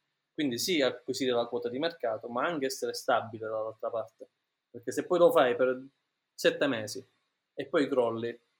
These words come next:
e sei sempre punto da capo, cioè è un ciclo che non, non finisce mai. Non fai quello che Simon Sinek chiama l'infinite game, cioè il gioco infinito, quello che è il business. Non è un gioco a, a finire.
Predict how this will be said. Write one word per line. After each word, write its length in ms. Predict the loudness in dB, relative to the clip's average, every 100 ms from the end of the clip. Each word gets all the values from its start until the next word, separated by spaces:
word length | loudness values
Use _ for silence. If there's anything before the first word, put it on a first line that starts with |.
| _ _ _ _
e 140 | -8 -2
sei 160 | 0
sempre 260 | 0 2 0
punto 200 | 0 0
da 200 | 0 -2
capo, 240 | -2 -4 -2
cioè 260 | 0 4
è 60 | 4
un 180 | 2 0
ciclo 340 | -2 0 0
che 80 | 0
non, 340 | -6 -8 -10
non 260 | -10 -14 -10
finisce 360 | -6 -6 -6 -8
mai. 160 | -8 -12 _
Non 320 | -6 -4 0
fai 220 | 4 4
quello 240 | 4 -2 -2
che 340 | -4 -2 -2
Simon 320 | -2 -2 -2
Sinek 240 | -6 -6 -8 -8
chiama 220 | -8 -6
l'infinite 440 | -8 -10 -16 -20 -8
game, 280 | -8 -8 -12
cioè 140 | -8 -8
il 100 | -10 -20 _
gioco 300 | -4 -2 -4
infinito, 560 | -8 -10 -10 -10 -12
quello 260 | -8 -6 -4
che 100 | 0
è 160 | 2 2
il 120 | -2
business. 560 | -12 -16 -16 _ -20 -14
Non 140 | -6
è 240 | -2 -2 -6 _ _ -12
un 140 | -8
gioco 240 | -2 0 2
a, 60 | 0 -6 _ _
a 80 | -18
finire. 640 | -10 -8 -8 -6 -8 -8